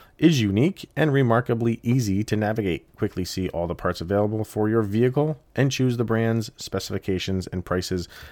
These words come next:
that you prefer. Go to rock auto dot com right now and see all the parts available for your car or truck right locked on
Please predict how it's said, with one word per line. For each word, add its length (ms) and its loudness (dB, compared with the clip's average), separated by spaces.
that 200 -2
you 320 4
prefer. 460 0
Go 100 0
to 60 0
rock 260 2
auto 160 2
dot 300 -4
com 260 0
right 220 0
now 280 0
and 140 -4
see 140 -2
all 160 0
the 60 -4
parts 220 -2
available 380 0
for 220 -6
your 160 -2
car 380 -2
or 180 -4
truck 340 2
right 260 0
locked 300 -2
on 320 2